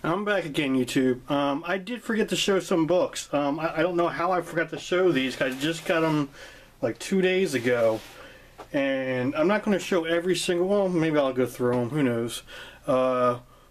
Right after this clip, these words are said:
but yeah, so, uh, I picked up a, a complete collection of Ghost Rider, Volume One. Um, and I, I also got, uh, some other books,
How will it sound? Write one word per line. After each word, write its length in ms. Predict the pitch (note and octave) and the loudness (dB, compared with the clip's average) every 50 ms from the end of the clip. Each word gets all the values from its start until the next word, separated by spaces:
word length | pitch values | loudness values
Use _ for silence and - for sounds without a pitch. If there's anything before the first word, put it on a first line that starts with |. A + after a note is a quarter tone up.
| - _ - - | -20 _ -10 -4
but 160 | - D#3+ E3+ | -2 -2 0
yeah, 300 | F#3 F#3+ F3 C#3+ C3+ B2+ | 2 2 2 2 0 -2
so, 300 | - - - E3 D#3 E3+ | -2 0 0 0 0 2
uh, 400 | E3 D#3+ D3+ D3 D3 C#3+ C3+ C3+ - - - - - - - - - - - - - - - - - | 2 2 4 4 4 4 2 0 -4 -14 -20 -20 -20 -20 -20 -20 -20 -20 -20 -20 -20 -20 -14 -8 -6
I 80 | E3+ | -6
picked 300 | D#3+ - - B3 - - | -6 -4 -6 -8 -8 -6
up 280 | A#3 G3 G3 F#3 F3+ - - - - | -6 -2 -2 -2 -2 -4 -8 -8 -4
a, 120 | E3+ D3 - - - _ _ | -2 -2 -2 -4 -14 _ _
a 100 | - C#3+ | -6 -6
complete 640 | - - D3 C#3 C3 - - - G#3 G#3 G#3+ - - | -6 -4 -4 -4 -4 -4 -2 0 0 0 0 -4 -10
collection 840 | - - F#3 E3 D#3+ E3 D#3+ D#3+ - - - E3 D3+ D3 C#3+ C#3+ D3+ - - - | -8 -4 -2 0 2 2 0 0 -2 -2 -2 0 2 2 2 0 -2 -4 -6 -2
of 580 | C#3+ C#3 C3+ C3 C3 C3 B2+ B2+ A#2+ A#2+ B2 | 0 2 4 4 4 2 2 0 -4 -6 -6
Ghost 340 | A#2+ C#3 D3 D3+ C#3 - - | -4 -2 -2 -2 -4 -4 -2
Rider, 400 | D3 C3 B2 A#2+ A#2 A2 A2 A#2+ | 0 0 2 2 0 -2 -4 -6
Volume 480 | B2 A#2 B2 B2+ C3 C3 B2+ B2 B2 B2 | -2 0 0 0 0 0 -2 -4 -4 -4
One. 400 | C3 C3+ C3 A#2 G#2+ G#2 A2 A#2+ - - - - - - - - - | -2 -2 -2 -2 -4 -8 -14 -16 -18 -20 -20 -20 -20 -20 -20 -12 -6
Um, 560 | - B2+ B2+ C3 B2+ B2 B2 B2+ B2 B2 A#2+ - _ _ - - - - - - - - - | -2 0 0 0 -2 -2 -4 -6 -8 -8 -12 -16 _ _ -20 -20 -20 -20 -20 -20 -20 -12 -4
and 80 | - C#3 | -2 0
I, 60 | C#3 | 0
I 160 | C#3+ D3 D3+ C#3+ | 0 0 0 2
also 380 | C#3 D3 E3+ F#3 F3+ - - F#3+ | 2 4 2 2 0 0 0 0
got, 600 | E3+ D3 D#3+ D#3 D3+ D3+ D3 C#3+ - - - - - - - - - - - - - - - - - - - - - - - - - - - - - - - - | 0 2 0 0 2 2 0 -2 -6 -10 -14 -14 -16 -18 -20 -20 -20 -20 -20 -20 -20 -20 -20 -20 -20 -20 -20 -20 -20 -20 -20 -20 -20 -20 -20 -20 -20 -20 -14 -6
uh, 440 | C3 B2+ B2 A#2+ A#2 A#2 A#2 A2+ A2 - - - - - - - - - | -2 0 0 2 2 2 2 2 0 -2 -6 -20 -20 -20 -20 -20 -20 -12
some 240 | - - D#3 D3 C#3+ | -6 -4 -4 -4 -2
other 260 | D3+ D3+ D3 D3 C#3 | -2 -2 0 0 -2
books, 440 | B2 A#2 - E3+ - - - - - | -2 -2 0 0 0 -2 -4 -10 -10